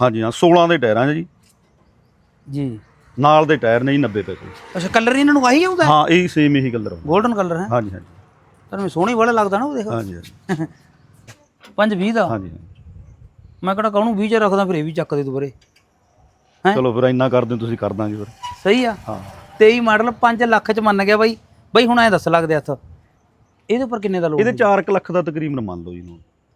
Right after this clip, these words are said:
Speaker 2: ਵੀ ਮਿੱਤਰੋ, ਸੰਗਰੂਰ ਏਰੀਆ ਦੇ ਵਿੱਚ ਪਹੁੰਚ ਗਏ, ਜਾਣੀ ਕਿ ਸੰਗਰੂਰ ਤੋਂ ਨਾ ਦਿੱਲੀ ਵਾਲੇ ਰੋਡ ਦੇ ਉੱਪਰ ਮਹਿਲਾਂ ਚੌਂਕ ਪੈ ਜਾਂਦਾ ਹੈ। ਅੱਜ ਮਹਿਲਾਂ ਚੌਂਕਾਂ ਦੇ ਵਿੱਚ ਪਹੁੰਚੇ ਹੋਏ ਆ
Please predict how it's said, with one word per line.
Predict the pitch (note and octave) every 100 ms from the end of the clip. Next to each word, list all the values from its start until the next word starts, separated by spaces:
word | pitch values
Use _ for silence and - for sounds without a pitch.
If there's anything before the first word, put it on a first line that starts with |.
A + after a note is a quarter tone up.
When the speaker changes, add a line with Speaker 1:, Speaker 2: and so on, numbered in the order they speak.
| _ _ -
Speaker 2:
ਵੀ | B3+
ਮਿੱਤਰੋ, | C4+ C4 D4
ਸੰਗਰੂਰ | D4 A#3 A#3 A#3+ B3+
ਏਰੀਆ | B3 B3+ B3+
ਦੇ |
ਵਿੱਚ | B3+ B3+
ਪਹੁੰਚ | B3 A3+ A#3 C4+
ਗਏ, | C4
ਜਾਣੀ | A3+ A3+ A#3
ਕਿ | B3+
ਸੰਗਰੂਰ | - G#3+ A3 A#3
ਤੋਂ | A#3 C4
ਨਾ | C#4 C4 _ _ -
ਦਿੱਲੀ | C3 G3 G3+ A#3+
ਵਾਲੇ | A#3+ B3
ਰੋਡ | A3 G#3+
ਦੇ | G3
ਉੱਪਰ | A#3 B3+
ਮਹਿਲਾਂ | A3+ A#3 C4+ C#4+
ਚੌਂਕ | G#3 A3 G#3
ਪੈ | G#3 G#3+
ਜਾਂਦਾ | G3+ G3+ A3+
ਹੈ। | A#3+ _ _ _ -
ਅੱਜ | G3+ A#3+
ਮਹਿਲਾਂ | A3+ C4 D#4
ਚੌਂਕਾਂ | C#4 C4 A3 B3
ਦੇ |
ਵਿੱਚ | B3 -
ਪਹੁੰਚੇ | A#3 B3 B3+
ਹੋਏ | C4+ A#3
ਆ | A#3+